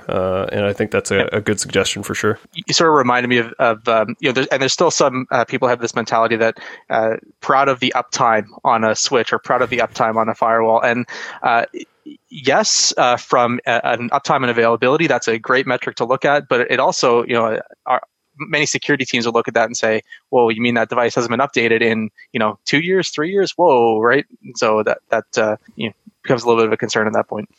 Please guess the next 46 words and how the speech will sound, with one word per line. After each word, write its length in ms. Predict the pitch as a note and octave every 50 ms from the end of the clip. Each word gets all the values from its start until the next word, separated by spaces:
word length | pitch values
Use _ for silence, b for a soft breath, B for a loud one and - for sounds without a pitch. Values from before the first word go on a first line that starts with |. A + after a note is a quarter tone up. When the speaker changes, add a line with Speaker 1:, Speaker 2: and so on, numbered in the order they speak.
| _ -
Speaker 1:
Yeah, 200 | C3 B2 G2 G#2
that's 160 | B2 - -
a 40 | C#3
really 320 | A2 A2 A#2+ B2 C3+ C3+
good 160 | A2+ A2+ G2+
perspective. 480 | - G#2+ - - A2 A2 - - G2+ E2
Like, 140 | G#2 G2+ -
that's, 320 | A#2 A2 - - - -
that's 240 | - A#2 G#2+ - -
often 400 | A2+ A2 - - A#2+ G#2 G#2 G#2
kind 220 | - - A#2+ A2+
of 60 | G#2+ G2+
those 140 | G#2 G2+
bellwethers 640 | - - G#2+ G2+ G#2 G#2 A2+ G2+ G2 G2 F#2 F#2 -
that 140 | G#2+ - -
you 80 | G2+ G#2
can 160 | - G#2 F#2+
use 380 | F#2+ G#2 A2+ A2+ G2 F2+ -
around 480 | G#2 F#2 F2+ F2+ F2+ F2+ F2+ F2+ - -
infrastructure 560 | - A#2+ G2+ - A2+ - - G#2 G2 - - F#2+
health. 380 | - A#2 A2+ F#2+ - - -
Like, 240 | G#2 F2+ F#2 - -
okay, 240 | C3+ C#3+ - E3 C#3
we've 180 | A2 G2 F#2+
got 140 | - A2 G2+
a 40 | G2
server 460 | - - G#2+ G#2 A2 A2 A#2+ B2 B2+
that's 180 | A#2 A2 - -
been 120 | - G2+ G2+
up 160 | G2+ - -
for 140 | A#2+ A2+ A2+
a 40 |
year 220 | A2+ A2+ A#2 B2 B2+
and 80 | C3+
a 40 | C3
half. 420 | C3+ D3+ E3 G#2+ - - - - G2
Like 120 | F#2 -
you 60 | G2+
said, 300 | - C3+ G#2+ F#2 - -
sounds 400 | - - C3+ A#2 B2 C3 B2+ B2
good, 280 | F#3 F3+ E3+ D3+ C3+ -
but 140 | - G2+ F#2+
actually 300 | F#2+ - - G2 G2 F#2
not 320 | F2+ G2 A2+ B2 - -
good, 320 | D#3+ E3 C3+ B2 B2+ B2
right? 260 | A2+ F#2+ G#2 A#2+ D3